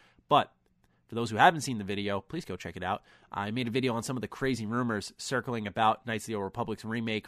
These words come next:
remaster, reboot, whatever it is. And, um, what I found was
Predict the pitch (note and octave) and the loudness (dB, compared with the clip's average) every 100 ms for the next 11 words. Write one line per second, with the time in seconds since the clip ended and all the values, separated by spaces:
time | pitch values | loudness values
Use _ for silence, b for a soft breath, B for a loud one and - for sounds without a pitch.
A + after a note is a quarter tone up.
0 | - G2+ G2+ G2+ - G2+ G2 F#2 G#2+ G2 | -10 -8 -6 -6 -6 -8 -8 -6 -6 -6
1 | F#2 G2 G#2 F#2 E2+ E2 F2 - b b | -8 -4 -4 -4 -6 -8 -12 -16 b b
2 | b b G#2+ G#2 G2+ G2 G#2+ G2+ G2 F#2 | b b -10 -8 -8 -4 -2 -2 -4 -8
3 | - _ _ _ _ _ _ _ _ - | -14 _ _ _ _ _ _ _ _ -20
4 | - - B2 G3 A3+ - D3 A#2 G#2+ A2+ | -14 -4 0 2 0 -2 0 0 0 -2
5 | G2+ G#2+ | -2 -2